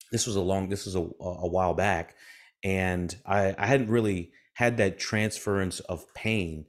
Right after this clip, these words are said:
and the pain or-, was originally caused from a heartbreak. So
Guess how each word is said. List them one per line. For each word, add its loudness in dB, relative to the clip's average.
and 0
the -2
pain 2
or-, 2
was 0
originally -2
caused 0
from -6
a -2
heartbreak. 0
So 4